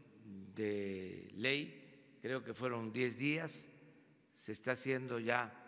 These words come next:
la, eh, recolección, el acopio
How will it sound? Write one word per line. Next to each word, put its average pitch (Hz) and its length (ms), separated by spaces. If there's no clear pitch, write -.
la, 117 760
eh, 104 580
recolección, 120 920
el 127 140
acopio 143 600